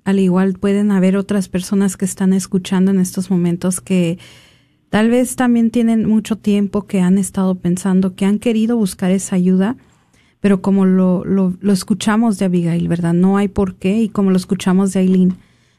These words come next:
no hay por qué estar nosotros, eh, las personas debemos de estar viviendo con un dolor, eh, porque hay sanación, hay, hay sanación, y,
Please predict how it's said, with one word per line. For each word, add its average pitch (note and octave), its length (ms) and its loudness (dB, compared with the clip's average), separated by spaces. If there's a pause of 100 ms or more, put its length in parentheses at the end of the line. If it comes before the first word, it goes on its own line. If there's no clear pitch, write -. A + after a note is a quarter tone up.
no G3 160 2
hay G3 100 0
por F#3+ 280 -2
qué G3+ 380 -4
estar F#3 520 0
nosotros, F#3 800 -2
eh, F3 280 0 (840)
las F#3+ 180 4
personas G3+ 540 -2 (380)
debemos F#3+ 320 2
de G3+ 80 0
estar F#3 260 -2
viviendo F#3 460 2
con F3+ 160 2
un F3 120 2
dolor, F3+ 400 0 (460)
eh, F3 360 0
porque F#3+ 300 2
hay G3 200 2
sanación, F3 640 -4
hay, F3+ 380 0
hay F3 280 2
sanación, F#3 680 0 (440)
y, G3 500 2